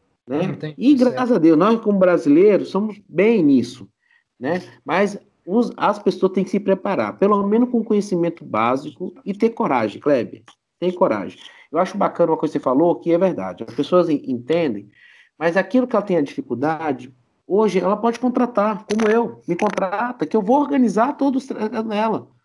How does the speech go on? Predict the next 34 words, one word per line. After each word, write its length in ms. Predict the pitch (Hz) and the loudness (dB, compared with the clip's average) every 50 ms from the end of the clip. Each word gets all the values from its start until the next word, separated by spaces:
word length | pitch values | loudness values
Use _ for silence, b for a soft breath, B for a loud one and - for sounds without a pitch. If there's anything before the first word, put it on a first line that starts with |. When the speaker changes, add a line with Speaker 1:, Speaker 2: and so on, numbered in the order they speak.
| _ _ | _ _
Speaker 1:
Um 60 | 170 | -20
custo-benefício 1040 | 165 - - - 226 202 - - - 208 170 175 175 165 147 - - 180 175 - 165 | -20 -18 0 2 2 2 2 -2 -8 -2 2 2 4 4 2 2 0 -4 -6 -6 -6
Speaker 2:
É. 20 | |
Speaker 1:
bacana, 800 | 151 123 117 123 - - 175 175 180 180 175 170 170 170 - - | -6 -6 -6 -6 0 0 2 4 4 2 2 0 -2 -4 -4 -10
uma, 380 | - 170 180 185 190 185 - - _ 240 - | -10 -4 -2 -2 -2 -2 -4 -12 _ -18 -14
uma, 280 | - 165 127 147 151 | -12 -8 -4 -4 -4
de 140 | - 151 175 | -2 -2 -2
forma 500 | 170 175 190 185 180 170 151 123 123 - - _ | 0 2 2 2 2 2 0 -2 -2 -8 -16 _
legal, 680 | - 156 165 170 175 151 131 139 147 151 151 156 156 - | -8 -6 -2 0 0 2 2 2 2 4 2 2 0 0
profissional, 800 | - 202 190 190 - - 127 131 139 143 151 151 147 147 - b b b b b _ _ _ | -2 -2 -2 -2 -4 -4 0 0 2 2 2 2 0 -2 -6 b b b b b _ _ _
padronizada. 840 | 202 214 202 202 196 175 156 127 123 131 135 151 160 160 175 175 175 b b b _ _ _ _ - | -4 0 2 2 2 4 2 2 2 2 0 0 0 -2 -4 -6 -6 b b b _ _ _ _ -4
Isso 420 | 180 214 233 226 233 - 226 202 | 0 0 0 0 0 0 2 2
já 140 | 190 202 202 | 4 2 2
vai 160 | 202 226 220 | 2 2 0
entrar 360 | 220 202 202 196 196 214 226 | 0 0 0 0 0 0 0
com 100 | 220 - | -2 -2
o 60 | 190 180 | -6 -4
pé 180 | - - 214 220 | -2 -2 -2 0
direito 500 | 196 190 208 185 165 190 208 214 208 190 | 0 0 2 4 6 6 4 4 2 -2
no, 120 | 180 165 | -2 -2
no, 400 | 143 143 151 147 127 143 - - | -2 -2 -4 -4 -6 -8 -12 -12
na, 260 | - 143 139 135 131 127 | -6 -4 -2 -2 -2 -2
nas 140 | 135 131 | -2 -2
redes 240 | 123 139 156 156 156 | 0 2 0 0 0
sociais. 580 | 160 147 - - - - 127 113 104 101 98 - | -2 -4 -4 -6 -2 0 0 0 0 -2 -8 -14
Por 220 | - - 233 226 | -6 -4 -4 -2
quê? 340 | - - 156 127 - B B B B B B _ _ | 0 2 2 2 2 B B B B B B _ _
Porque 160 | - - 180 | 0 2 2
os 100 | 180 175 | 2 2
clientes 400 | - - 160 147 151 175 165 - | 2 4 4 6 6 4 4 2
também 300 | - 170 139 139 165 170 | 0 2 4 2 2 2
começaram 420 | - 185 180 170 - 165 165 180 | 0 0 0 0 0 -2 -2 -2
a 20 | 196 | 0
melhorar. 560 | 214 240 262 240 208 202 220 226 220 202 | 0 0 2 2 0 0 -2 -4 -6 -10